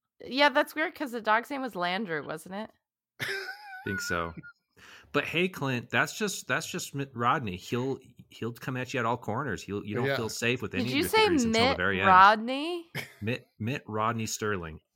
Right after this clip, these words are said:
Speaker 3: Bzz, God damn it.
Speaker 1: <laughs> Ooh, he says.
Speaker 3: Okay, so they take him to the mayor's office and in an
Speaker 1: Dorn.
Speaker 3: Yes.
Speaker 1: <laughs>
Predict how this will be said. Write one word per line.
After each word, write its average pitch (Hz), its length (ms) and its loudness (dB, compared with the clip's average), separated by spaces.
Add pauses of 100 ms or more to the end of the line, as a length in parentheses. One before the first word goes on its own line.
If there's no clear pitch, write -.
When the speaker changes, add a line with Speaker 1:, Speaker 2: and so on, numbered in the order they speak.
Speaker 3:
Bzz, 127 440 -6
God 156 240 -4
damn 120 220 -4
it. 143 100 -8 (460)
Speaker 1:
<laughs> 269 80 0 (1800)
Ooh, 262 320 -8 (200)
he 180 100 -14
says. - 120 -20
Speaker 3:
Okay, 123 240 0 (220)
so 190 420 2 (640)
they 120 100 2
take 175 320 -4
him 190 220 -4
to 120 600 -2
the 95 120 -4
mayor's 90 520 -2
office - 640 -12 (260)
and 82 260 -6 (840)
in 254 80 4
an 277 60 6
Speaker 1:
Dorn. 170 280 2 (440)
Speaker 3:
Yes. - 200 -4 (1000)
Speaker 1:
<laughs> 392 60 2